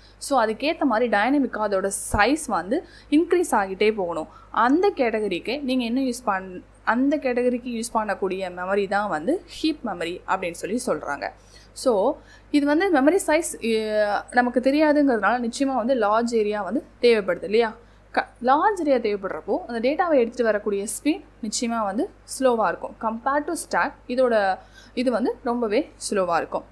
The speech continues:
Speed வந்து ஸ்லோவா இருக்கும். சரி, இதோட life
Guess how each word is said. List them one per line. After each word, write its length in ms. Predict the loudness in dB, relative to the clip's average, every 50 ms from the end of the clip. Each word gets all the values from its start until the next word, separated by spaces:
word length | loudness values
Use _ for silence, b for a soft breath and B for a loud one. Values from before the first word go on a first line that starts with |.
| -20 -20 -20 -20 -20 -20 -12 -8
Speed 400 | -8 -4 -2 -2 -2 0 0 0
வந்து 180 | 0 -2 -4 -4 -4 -4
ஸ்லோவா 260 | 0 0 2 2 0
இருக்கும். 320 | -2 -2 -6 -12 -16 -16 -18 -20 -20 -20 -20 -20 -20 -20 -20 -20 -20 -20 -20 -20 -20 -10 -10 -10 -10 -6
சரி, 400 | -2 0 0 0 0 -2 -8 B B B B B
இதோட 420 | -4 -2 2 2 4 4 4 2 0
life 320 | 0 4 4 4 4 2